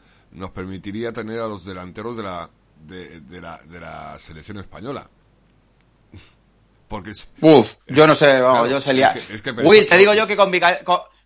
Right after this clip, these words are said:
Speaker 2: eh, convocarían a otro, ya te lo digo yo. Ya no
Speaker 1: a,
Speaker 2: convocarían
Speaker 1: a
Speaker 2: a
Speaker 1: Mariano,
Speaker 2: ninguno del Atleti.
Speaker 1: a, claro, a Mariano o a Ben-, o a Benzema le dan, le dan la, la nacionalidad española para que juegue
Speaker 2: Sí,
Speaker 1: con
Speaker 2: sí, sí, a saber.
Speaker 1: Claro. En fin,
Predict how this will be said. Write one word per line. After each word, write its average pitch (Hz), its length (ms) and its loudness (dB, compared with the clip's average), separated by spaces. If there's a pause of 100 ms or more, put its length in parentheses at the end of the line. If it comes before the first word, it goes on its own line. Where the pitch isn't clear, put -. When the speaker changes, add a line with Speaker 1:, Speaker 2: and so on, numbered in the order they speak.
(140)
Speaker 2:
eh, 185 120 -2
convocarían 160 440 -2
a 151 60 0
otro, 143 180 -6
ya 151 100 -4
te 151 60 -4
lo 131 80 -4
digo 127 140 -4
yo. 127 240 -4
Ya 147 160 4
no 165 60 4
Speaker 1:
a, - 40 0
Speaker 2:
convocarían 147 560 0
Speaker 1:
a - 40 -18
Speaker 2:
a 90 40 -16
Speaker 1:
Mariano, 131 260 0
Speaker 2:
ninguno 131 220 0
del 120 140 2
Atleti. 131 260 -4
Speaker 1:
a, - 120 -20
claro, 90 280 -14 (160)
a 85 60 -18
Mariano 107 380 -10
o 104 60 -4
a 98 80 0
Ben-, 92 240 -12
o 87 100 -18
a 90 40 -16
Benzema 92 500 -16
le 95 140 -14
dan, 98 420 -16
le 90 80 -18
dan 95 220 -16
la, 87 400 -16 (280)
la 87 120 -20
nacionalidad 87 540 -16
española 87 520 -16
para 80 160 -20
que 80 60 -20
juegue - 240 -12
Speaker 2:
Sí, 185 100 4
Speaker 1:
con 175 80 8
Speaker 2:
sí, 170 200 8
sí, 160 60 8
a 131 160 8
saber. 143 380 6 (380)
Speaker 1:
Claro. 98 220 -16 (560)
En 69 140 -20
fin, 117 180 -12